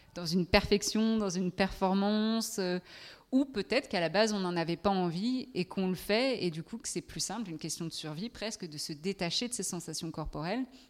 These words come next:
qui peuvent être inconfortables parce qu'à la base, on n'en avait pas envie. Mais donc, ça permet de revenir vraiment, être aligné avec vous, ce que vous avez envie, vos désirs ou non en-,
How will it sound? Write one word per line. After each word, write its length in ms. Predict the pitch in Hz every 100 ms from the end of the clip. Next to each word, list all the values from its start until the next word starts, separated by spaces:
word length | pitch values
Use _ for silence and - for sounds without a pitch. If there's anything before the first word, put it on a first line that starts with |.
| _ _ _ _ -
qui 100 | -
peuvent 180 | 202 190
être 180 | - - 202
inconfortables 720 | 196 202 185 170 - 220 -
parce 160 | 190
qu'à 80 | -
la 100 | 156
base, 320 | 151 202 214 - - - - _
on 80 | 185
n'en 160 | 190 180
avait 160 | 165
pas 140 | - 170
envie. 280 | 165 147 147 _ _ _ _ _
Mais 80 | 180
donc, 200 | 185 190
ça 200 | - 190
permet 380 | 170 185 175 233
de 80 | 208
revenir 420 | 185 185 175 185
vraiment, 580 | 170 190 180 185 226 233 -
être 220 | 175 -
aligné 420 | 170 180 196 196
avec 220 | 160 156
vous, 240 | 143 190 294
ce 120 | -
que 100 | 175
vous 140 | 165
avez 120 | 160 156
envie, 380 | 160 165 240
vos 120 | 190 175
désirs 420 | 170 160 190 175
ou 80 | 160
non 320 | 165 202 175
en-, 160 | 165